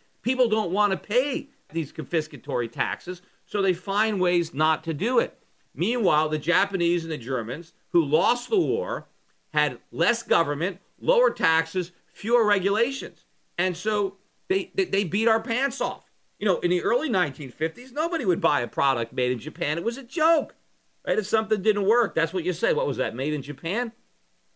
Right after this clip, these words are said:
Right now, now everything is made over there or in o-, other parts of the world. Why did that transition happen? How could we have had such a big lead,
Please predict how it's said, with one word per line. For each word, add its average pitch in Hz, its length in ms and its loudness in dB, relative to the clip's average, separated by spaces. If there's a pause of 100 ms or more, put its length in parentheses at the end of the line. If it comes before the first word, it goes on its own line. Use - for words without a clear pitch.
(300)
Right 196 160 4
now, 202 480 4
now 294 260 0
everything 302 380 2
is 180 140 0
made 175 220 2
over 139 200 2
there 113 200 0
or 165 280 -2
in 160 140 -4
o-, 156 180 -2
other 165 200 0
parts 135 320 -2
of - 60 -20
the 131 80 -12
world. 113 220 -4 (160)
Why 208 300 -2
did 262 160 -6
that 233 220 0
transition 220 580 -4
happen? 202 300 -2 (300)
How 254 300 2
could 254 220 -4
we 226 120 -2
have 196 100 0
had 175 180 0
such 208 320 -4
a 214 60 0
big 160 320 0
lead, 135 340 -4